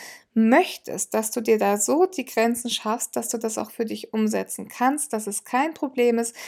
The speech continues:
das für dich umzusetzen und dass du dir den Rahmen dafür schaffst, indem du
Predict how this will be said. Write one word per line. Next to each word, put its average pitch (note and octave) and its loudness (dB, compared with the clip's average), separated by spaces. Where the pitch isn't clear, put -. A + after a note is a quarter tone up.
das A3 -4
für A3+ 0
dich A3 -8
umzusetzen G#3+ -2
und A3 -2
dass G#3+ -2
du - -20
dir C#4+ 0
den B3 2
Rahmen G#3 0
dafür G3 -4
schaffst, - -10
indem G#3 -4
du G#3 -2